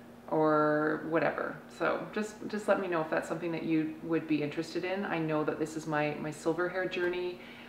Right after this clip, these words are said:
um, but, uh, you know, I have a lot of interests <laughs> and, um, yeah, fitness and, and health are definitely, definitely my,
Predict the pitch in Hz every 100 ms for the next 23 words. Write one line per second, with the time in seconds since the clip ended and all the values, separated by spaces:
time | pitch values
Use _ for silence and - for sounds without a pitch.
0 | - - 151 151 147 151 - 160 147 -
1 | - - - 156 156 151 165 175 156 147
2 | 147 156 - 151 147 170 170 - 208 214
3 | 214 - 302 277 202 - 185 165 160 160
4 | - - - - - - 170 165 156 151
5 | 165 - - 175 151 151 165 165 160 165
6 | 156 156 156 151 151 160 143 147 143 156
7 | 147 151 151 160 - - - - - 156
8 | - 156 147 147 147 147